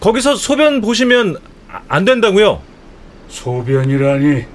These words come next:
Speaker 2: 나 그런 사람 아닙니다.
Speaker 1: 아, 그, 그러십니까? 한 걸음만 물러서면 추락이야. 침착하자.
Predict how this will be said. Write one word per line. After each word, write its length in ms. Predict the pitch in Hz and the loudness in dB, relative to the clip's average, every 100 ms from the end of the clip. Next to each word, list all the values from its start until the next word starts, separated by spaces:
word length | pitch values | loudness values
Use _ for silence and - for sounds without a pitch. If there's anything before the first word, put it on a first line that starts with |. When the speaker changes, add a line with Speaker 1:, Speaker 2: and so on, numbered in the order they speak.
| - - - - - - 95 | -20 -20 -20 -20 -20 -20 -16
Speaker 2:
나 120 | 95 | -14
그런 220 | 104 107 | -10 -10
사람 320 | 98 104 104 | -8 -8 -6
아닙니다. 580 | 104 110 117 120 120 117 - - - - - - - - | -4 -4 -4 -4 -2 -2 -4 -18 -20 -20 -20 -20 -20 -2
Speaker 1:
아, 420 | 165 202 220 117 - | 0 2 0 -2 -8
그, 100 | - - - - 131 | -20 -20 -20 -18 -6
그러십니까? 680 | 208 214 208 208 247 156 - - - - - - - - - - - - - - - - - - - | 0 0 0 0 0 0 -4 -16 -20 -20 -20 -20 -20 -20 -20 -20 -20 -20 -20 -20 -20 -20 -20 -20 -20
한 500 | - - - - 131 | -18 -18 -18 -4 0
걸음만 340 | 123 104 101 80 | 2 2 2 2
물러서면 400 | 90 92 90 - | 0 0 -2 -4
추락이야. 520 | - - - - - - - - - - - - - - | -6 -6 -8 -10 -14 -16 -20 -20 -20 -20 -20 -18 -16 -12
침착하자. 520 | - - - - - | -8 -6 -4 -6 -6